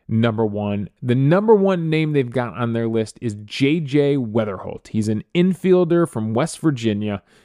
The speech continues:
um, University of West Virginia. He, uh, he played second base. He's gonna try to play shortstop. Uh, they don't ultimately know where he's gonna fall defensively,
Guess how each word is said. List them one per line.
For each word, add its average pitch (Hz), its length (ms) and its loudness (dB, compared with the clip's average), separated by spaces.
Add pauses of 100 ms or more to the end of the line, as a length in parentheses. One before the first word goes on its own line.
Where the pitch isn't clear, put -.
(400)
um, 110 720 -2
University 151 460 2
of 107 80 -2
West 101 180 -4
Virginia. 98 440 -8 (360)
He, 156 540 0
uh, 127 420 -2 (640)
he 160 500 -2 (100)
played 208 340 -2
second 196 440 -4
base. 190 320 2
He's 139 160 -4
gonna 139 200 -2
try 180 520 -4
to 185 60 -2
play 170 240 -2
shortstop. 165 1000 -2 (960)
Uh, 139 240 -4
they 147 240 2
don't 180 240 2
ultimately 160 420 -2
know 143 140 2
where 147 120 2
he's 139 80 -2
gonna 131 140 -6
fall 135 320 -4
defensively, 185 840 -2